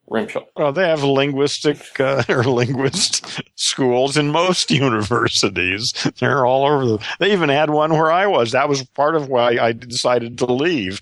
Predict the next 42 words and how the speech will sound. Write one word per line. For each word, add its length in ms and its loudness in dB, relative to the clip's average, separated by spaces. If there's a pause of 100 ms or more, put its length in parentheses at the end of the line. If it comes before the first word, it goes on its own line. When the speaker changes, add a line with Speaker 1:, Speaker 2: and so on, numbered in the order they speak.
(340)
Speaker 1:
Hmm. 580 -6 (800)
<laughs> 80 -2 (800)
Were 80 0
you 180 -2
asked 420 -2
to 80 0
leave, 300 -2
or 100 2
did 180 -6
you 100 -8
decide 480 0
to 100 -6
leave, 260 -2
Aaron? 280 -8 (120)
Speaker 2:
No, 160 0 (120)
I, 280 0
I 140 2
inter-, 400 0
I 80 2
talked 380 -2
to, 100 -2 (100)
I 80 0
started 260 0
talking 420 0
to 80 -2
the 80 -2
professors 680 0
and 160 -2
the, 160 0
you 140 0
know, 220 0
in 180 0
that 200 0
department 720 -2
and, 360 -6 (200)
con-, 200 -4
you 140 -2
know, 220 0
talking 380 0
about, 360 0 (300)
you 100 -4
know, 320 -4